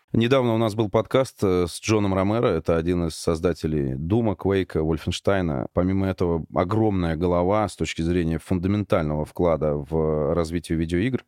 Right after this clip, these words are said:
Его знают по его творениям, по его играм, но не все знают, ну, с кем он разговаривал, что именно он сообщал людям там в определенный период своей жизни, кого он консультировал, кому он помог и чем именно. И он, рассказывая вот, э, о разных периодах, там, начало девяностых, что происходило, так далее, он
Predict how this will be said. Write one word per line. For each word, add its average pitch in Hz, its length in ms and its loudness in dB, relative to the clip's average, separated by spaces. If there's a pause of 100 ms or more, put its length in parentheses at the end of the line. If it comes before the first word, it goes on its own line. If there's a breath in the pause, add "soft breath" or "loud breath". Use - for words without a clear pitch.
Его 127 240 2
знают 104 560 -2
по 82 580 2
его 82 720 0
творениям, 95 540 2
по - 80 -2
его 87 220 0
играм, 98 340 0
но 92 540 0
не 104 400 0
все 107 320 0
знают, 90 640 0
ну, 95 200 -2
с - 120 -12
кем 165 180 2
он 104 80 0
разговаривал, 87 580 0
что - 200 -2
именно 98 260 0
он 90 60 -2
сообщал 85 500 0
людям 76 340 -2
там 76 160 -2
в 76 40 -2
определенный 78 480 -2
период 85 240 -2
своей 85 180 0
жизни, 80 200 -2
кого 95 200 2
он 110 120 0
консультировал, 82 760 -2
кому 92 240 2
он 92 100 -2
помог 95 400 0
и 92 40 0
чем 98 260 0
именно. 90 340 0 (160)
И 127 140 4
он, 156 420 2
рассказывая 143 720 2
вот, 107 260 0
э, - 40 0
о 98 760 2
разных 104 300 0
периодах, 139 400 2
там, 90 120 0
начало 101 320 2
девяностых, 113 640 0
что - 160 -4
происходило, 95 420 0
так 117 100 0
далее, 117 120 2
он 147 120 -2